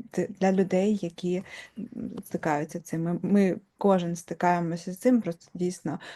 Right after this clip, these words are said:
хтось, е, проживає, е, такий більш, е,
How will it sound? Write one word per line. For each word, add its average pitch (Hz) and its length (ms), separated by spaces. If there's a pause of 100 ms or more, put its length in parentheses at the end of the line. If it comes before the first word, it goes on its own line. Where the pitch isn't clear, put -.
хтось, 175 580
е, 170 200
проживає, 180 720 (320)
е, 165 320
такий 170 280
більш, 190 360
е, 170 220